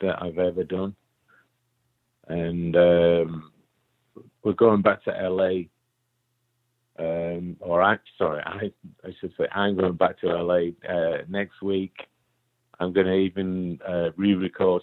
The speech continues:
some of the bass lines, and we're gonna finish the L-,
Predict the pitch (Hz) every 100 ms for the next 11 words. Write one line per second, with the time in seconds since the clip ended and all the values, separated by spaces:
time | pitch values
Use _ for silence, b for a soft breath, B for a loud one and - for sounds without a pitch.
0 | - 92 85 82 90 90 - 87 87 85
1 | 85 82 _ - 87 87 85 85 80 82
2 | 104 98 - 101 90 - 95 85 87